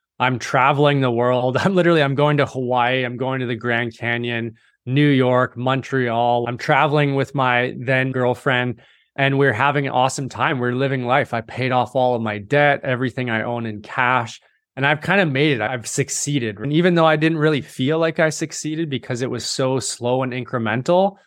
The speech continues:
I kind of had to take a step back and, and really assess my life and what was happening. I was like, "Okay, I've actually accomplished e-,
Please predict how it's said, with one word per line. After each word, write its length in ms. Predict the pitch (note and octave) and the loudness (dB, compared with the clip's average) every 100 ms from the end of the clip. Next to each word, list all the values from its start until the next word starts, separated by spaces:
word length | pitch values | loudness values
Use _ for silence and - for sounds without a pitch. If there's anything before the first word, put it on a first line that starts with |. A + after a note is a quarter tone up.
| _ _ _ - | _ _ _ -4
I 120 | B2+ | -2
kind 200 | C3+ E3 | 2 2
of 60 | F3 | 2
had 140 | D#3+ | 2
to 80 | D#3 | -2
take 260 | - D3 D3+ | -2 -4 0
a 100 | C3+ | -2
step 360 | - C#3 A2 | 0 -2 0
back 400 | A2 B2+ D3+ - | 0 2 2 0
and, 200 | B2+ A2 | -2 -2
and 240 | A#2 A2+ A2+ | -6 -6 0
really 280 | C3 C3+ A#2 | 2 4 2
assess 520 | G#2 - B2+ A#2 - | -2 -2 -2 -2 -4
my 140 | A#2 | -2
life 260 | A2 A2+ A2+ | 0 -2 -2
and 140 | A2 | -4
what 100 | A2 | -4
was 140 | A2 - | -4 -2
happening. 420 | A2+ B2+ A#2+ G#2 | -2 -2 -4 -6
I 40 | |
was 120 | G#2 | -6
like, 160 | G#2 G#2 | -6 -4
"Okay, 440 | A#2 A2 D#3+ C3+ G#2 | -6 0 2 2 0
I've 120 | A2+ | 0
actually 400 | E3+ F#3 D3 A2 | 0 0 -4 -4
accomplished 640 | - - C#3+ D#3 D3 B2+ | -6 2 2 2 -2 -4
e-, 140 | - | -6